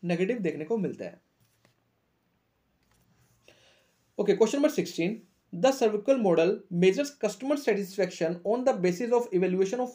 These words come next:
five quality parameters, which among the following includes them। तो basically फाइव क्वालिटी पैरामीटर्स जिसके बेस पर हम सर्विस की क्वालिटी को मेजर करते हैं, तो वो कौन कौन से हमें सिलेक्ट करने हैं? फर्स्ट टेंजिबल,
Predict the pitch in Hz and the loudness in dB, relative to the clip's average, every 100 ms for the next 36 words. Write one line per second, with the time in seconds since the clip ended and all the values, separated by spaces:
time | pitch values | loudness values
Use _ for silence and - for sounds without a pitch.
0 | - 202 294 - 202 190 202 151 131 123 | -6 -2 -2 2 2 2 0 -2 -2 -8
1 | 95 98 - _ _ _ - 269 277 247 | -10 -12 -16 _ _ _ -6 -2 0 0
2 | 233 247 247 202 196 202 175 175 156 - | 0 -2 -2 -2 -2 -2 -4 -2 -4 -6
3 | - - _ _ _ 185 214 202 208 247 | -10 -10 _ _ _ 2 4 2 0 -2
4 | 247 - 175 247 233 226 226 226 202 196 | -6 0 0 2 2 2 2 0 0 -2
5 | 226 220 208 226 214 202 233 226 220 190 | -4 -4 -4 -2 -2 0 -2 -2 -2 -4
6 | 214 - - _ - 285 233 202 202 214 | -6 -10 -20 _ -4 2 4 4 4 0
7 | 190 165 160 131 - 127 190 226 226 202 | 0 -4 -6 -8 -8 -10 -6 -2 0 0
8 | 220 208 233 254 - 156 135 117 107 95 | 0 0 -4 -6 -6 -6 -6 -8 -10 -12
9 | - - - _ _ - 294 - _ 208 | -16 -20 -20 _ _ 2 2 2 _ 0
10 | 196 202 175 185 | 0 2 4 4